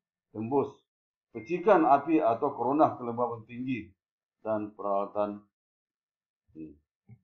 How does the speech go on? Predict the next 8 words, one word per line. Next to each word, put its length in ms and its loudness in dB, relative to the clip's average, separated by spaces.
Ini 160 -4
kita 240 0
lihat 240 4
proteksi, 640 -2
relay 320 0
proteksi 400 -2
dari 400 0
transformator. 720 0